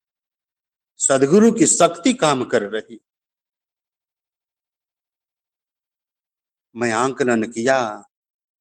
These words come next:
कि मैं तब कहां था और अब कहां हूं,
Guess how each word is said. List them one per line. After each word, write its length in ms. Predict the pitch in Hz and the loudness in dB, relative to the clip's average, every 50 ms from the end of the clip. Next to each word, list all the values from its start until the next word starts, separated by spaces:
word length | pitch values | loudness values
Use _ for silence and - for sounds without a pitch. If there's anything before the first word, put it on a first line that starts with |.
| _ - | _ -20
कि 60 | 113 | -16
मैं 160 | 110 110 107 107 _ - | -12 -12 -12 -10 _ -2
तब 160 | 147 147 139 | 0 0 0
कहां 380 | 131 - 120 107 101 110 107 107 | 0 -2 -4 -6 -4 -2 -4 -4
था 460 | - - - 110 101 98 101 _ _ _ _ | -4 -8 -12 -12 -12 -12 -12 _ _ _ _
और 120 | - _ - 117 | -20 _ -10 -8
अब 180 | 113 101 117 | -8 -8 -10
कहां 320 | - - 101 - - 104 98 | -14 -14 -16 -16 -16 -20 -20
हूं, 260 | - _ _ _ | -20 _ _ _